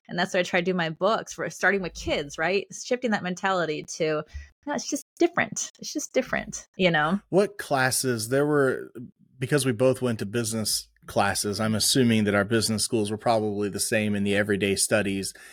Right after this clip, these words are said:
Speaker 2: And there were actually some courses that I had to take that spoke about these exact things of, like, what is culturally different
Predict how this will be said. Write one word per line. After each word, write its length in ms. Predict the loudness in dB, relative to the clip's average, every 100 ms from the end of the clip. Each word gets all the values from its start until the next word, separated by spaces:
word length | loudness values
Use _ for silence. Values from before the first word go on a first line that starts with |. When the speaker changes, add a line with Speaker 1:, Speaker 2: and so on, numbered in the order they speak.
| -14 -4
Speaker 2:
And 160 | 0
there 100 | 2
were 140 | 2 2
actually 320 | 0 -2 0 0
some 240 | 0 -4
courses 680 | -4 -2 0 0 -2 -2 -2
that 200 | -2 -2
I 140 | 0
had 180 | 0 0
to 80 | -2
take 360 | -2 -2 -2 -2
that 180 | -4
spoke 420 | -2 0 2 2 0
about 360 | 0 0 -2
these 280 | -2 -2 -2
exact 600 | -6 -6 0 0 0 -4 -4
things 380 | -2 -2 -4
of, 240 | -6 -6 -4
like, 220 | -4 -4
what 280 | -2 2 2 2
is 460 | 0 0 -2 -6 -12 _ _ _ _
culturally 640 | -2 0 0 0 0 0 -2
different 640 | -4 -2 -2 -2 -4 -4